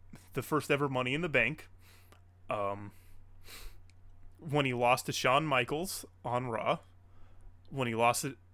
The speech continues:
Batista at, uh, Elimination Chamber twenty ten. Losing to Miz at twenty, WrestleMania twenty-seven. Um, C M Punk,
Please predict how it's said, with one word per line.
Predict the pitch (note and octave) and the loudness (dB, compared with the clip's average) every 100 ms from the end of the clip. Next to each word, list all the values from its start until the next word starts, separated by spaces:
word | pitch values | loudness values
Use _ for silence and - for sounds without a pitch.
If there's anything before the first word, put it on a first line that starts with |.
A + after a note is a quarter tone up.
| - - - - - - | -20 -20 -20 -20 -20 -14
Batista | C3 - D3 C#3+ - E3 F3+ | -10 -4 -2 0 6 6 8
at, | C#3+ C3 B2+ B2+ - - | 8 8 8 6 2 -4
uh, | B2+ A#2 G#2+ - | 0 -2 -4 -4
Elimination | C3+ C#3+ C3+ - D#3+ | 0 2 2 0 -4
Chamber | D3 C3+ D3+ - | 0 2 0 -4
twenty | - C3 | -2 -2
ten. | D#3 B2 B2 - - - | 0 0 -2 -6 -14 -8
Losing | B2 C3+ D#3+ C3+ | -2 0 2 2
to | |
Miz | C3+ C#3 | 2 2
at | E3+ - | 0 -4
twenty, | - C#3 - - - | -2 -2 -4 -8 -2
WrestleMania | C3 D3+ C3+ D3 | 0 0 0 -2
twenty-seven. | - - C3+ D#3 - A#2 A#2 C#3+ - - - - - | -4 -2 -2 0 2 2 0 -4 -8 -14 -14 -20 -4
Um, | B2+ G#2+ G#2 G#2 G#2 - - - | 0 2 2 -2 -8 -14 -20 -12
C | - C3 | -2 2
M | C3 B2+ | 2 2
Punk, | D3 C#3 B2+ - | 2 2 0 -8